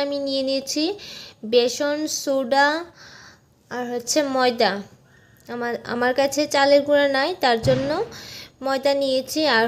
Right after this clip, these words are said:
হলুদ গুঁড়ো। এটা মিক্সড করব, একটা ব্যাটার তৈরি করব। আমি এখন সবগুলি একসাথে দিয়ে দিয়েছি। আমি এখন ভালো করে এগুলি মিক্সড করব। দেখো, আমি মিক্সড করছি,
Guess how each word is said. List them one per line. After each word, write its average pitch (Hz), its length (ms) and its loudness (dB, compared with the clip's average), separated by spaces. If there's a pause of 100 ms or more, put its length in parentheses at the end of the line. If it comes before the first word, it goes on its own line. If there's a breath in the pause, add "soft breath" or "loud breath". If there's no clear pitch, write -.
হলুদ 247 340 4
গুঁড়ো। 220 280 0 (520 loud breath)
এটা 262 260 2
মিক্সড 277 400 -2
করব, 285 300 6 (1000)
একটা 233 220 -2
ব্যাটার 240 400 0 (100)
তৈরি 277 220 2
করব। 254 260 2 (1900 soft breath)
আমি 285 340 0
এখন 302 260 -2
সবগুলি 285 540 2
একসাথে 285 520 2
দিয়ে 269 300 2
দিয়েছি। 262 560 -2 (460 loud breath)
আমি 262 260 -4
এখন 294 280 -2
ভালো 254 480 4
করে 294 480 6
এগুলি 262 300 2
মিক্সড 254 520 0
করব। 269 560 4 (680 loud breath)
দেখো, 247 540 0 (120)
আমি 247 140 -4
মিক্সড 262 440 -2
করছি, 277 380 4